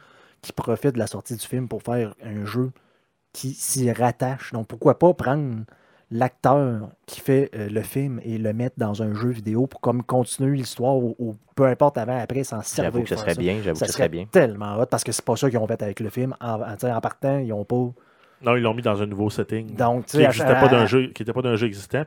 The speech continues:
Speaker 3: Puis, apparemment, les rumeurs diraient qu'ils s'en vont en Égypte.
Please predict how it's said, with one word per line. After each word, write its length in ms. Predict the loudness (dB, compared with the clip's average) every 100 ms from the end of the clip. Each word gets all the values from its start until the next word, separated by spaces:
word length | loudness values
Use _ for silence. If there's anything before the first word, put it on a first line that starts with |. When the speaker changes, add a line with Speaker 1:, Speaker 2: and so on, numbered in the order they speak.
| -6
Speaker 3:
Puis, 260 | -4 -4 -6
apparemment, 460 | -6 -2 -2 -2 -2
les 120 | -4
rumeurs 320 | -2 -2 -2
diraient 300 | -4 -6 -6
qu'ils 480 | -2 -2 -2 -4 -10
s'en 160 | -10
vont 100 | -8
en 100 | -8
Égypte. 280 | -8 -10 -14